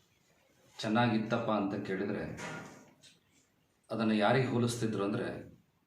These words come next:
"ರಾಮರಾಜ್ಯ ರಾಮನ ಆಡಳಿತದಂತೆ ಇತ್ತು" ಅಂಥೇಳಿ ಮಾತನಾಡುವಂಥದ್ದನ್ನು ನಾವು ಕಾಣ್ತೇವೆ. ಅದರ ಅರ್ಥ, ರಾಮನನ್ನ ಮರ್ಯಾದಾ ಪುರುಷೋತ್ತಮ ಅನ್ನುವಂಥದ್ದು,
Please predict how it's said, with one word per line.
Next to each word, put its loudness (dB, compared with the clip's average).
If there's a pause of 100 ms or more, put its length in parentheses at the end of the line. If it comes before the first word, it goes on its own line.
(760)
"ರಾಮರಾಜ್ಯ 4 (120)
ರಾಮನ 4
ಆಡಳಿತದಂತೆ 0
ಇತ್ತು" -2 (720)
ಅಂಥೇಳಿ 0
ಮಾತನಾಡುವಂಥದ್ದನ್ನು 0
ನಾವು 0
ಕಾಣ್ತೇವೆ. -4 (1300)
ಅದರ 2
ಅರ್ಥ, 2 (1500)
ರಾಮನನ್ನ 6 (720)
ಮರ್ಯಾದಾ 6
ಪುರುಷೋತ್ತಮ 0 (720)
ಅನ್ನುವಂಥದ್ದು, -2